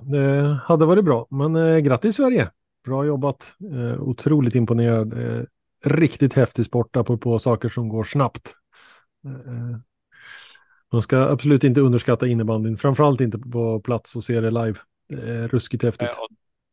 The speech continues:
Speaker 2: där, där så du snackar om att utnyttja misstag. Alltså, ett misstag så är det ofta mål, liksom.
Speaker 1: Ja, just det att du tar det från egen, eh,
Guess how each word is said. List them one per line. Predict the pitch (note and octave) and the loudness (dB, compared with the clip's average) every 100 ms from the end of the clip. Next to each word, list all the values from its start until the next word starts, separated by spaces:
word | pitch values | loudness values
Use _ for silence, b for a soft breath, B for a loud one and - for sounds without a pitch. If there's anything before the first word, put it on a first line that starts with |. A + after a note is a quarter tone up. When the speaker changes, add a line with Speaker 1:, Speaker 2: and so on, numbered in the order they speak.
| _ | _
Speaker 2:
där, | A#2+ A#2+ B2 | 0 2 0
där | B2 A#2+ | 0 0
så | - A#2+ | 0 -2
du | |
snackar | G#2+ A#2+ - A#2 | -2 -2 -2 -2
om | |
att | A2 - | -2 -2
utnyttja | B2 G#2+ G#2+ - | -4 -4 -6 -4
misstag. | A2 A2 - B2 A2 A2 | -4 -4 -4 -4 -4 -6
Alltså, | A2 A#2 | -8 -8
ett | A2+ A#2+ | -8 -6
misstag | G#2 - B2 G#2+ | -8 -4 -4 -2
så | A2 G#2 G#2 G2+ - - | -4 -2 -4 -10 -20 -6
är | A#2 | -2
det | A2 | -2
ofta | - A2 | -2 -4
mål, | A2 G#2 G2+ | -2 -6 -8
liksom. | - - _ _ _ _ _ _ _ _ _ _ _ _ _ _ _ _ _ _ _ _ _ _ _ _ _ _ - | -10 -16 _ _ _ _ _ _ _ _ _ _ _ _ _ _ _ _ _ _ _ _ _ _ _ _ _ _ -6
Speaker 1:
Ja, | A2+ A#2 A#2 A#2 A2+ | 0 2 4 4 2
just | A2+ A2 - | 0 -2 -2
det | A2+ | -2
att | G#2+ | 0
du | A#2 G#2 B B B B B | -2 -4 B B B B B
tar | - D3 C3+ | 0 4 6
det | C3+ | 4
från | D3 C3+ | 4 4
egen, | D3+ D3 B2 C3 C3 | 4 4 4 4 4
eh, | B2+ C3 C#3 | 2 0 -4